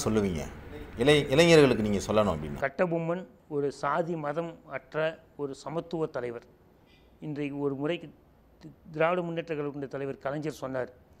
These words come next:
Speaker 2: "நான் சமத்துவபுரம் இன்றைக்குத்தான் ஊரெல்லாம் அமைக்கின்றேன்.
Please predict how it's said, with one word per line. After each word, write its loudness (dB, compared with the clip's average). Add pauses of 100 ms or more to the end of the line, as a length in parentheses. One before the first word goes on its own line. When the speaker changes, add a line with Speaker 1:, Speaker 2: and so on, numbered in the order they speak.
(200)
Speaker 2:
"நான் -4
சமத்துவபுரம் 0 (460)
இன்றைக்குத்தான் 0
ஊரெல்லாம் 0
அமைக்கின்றேன். -6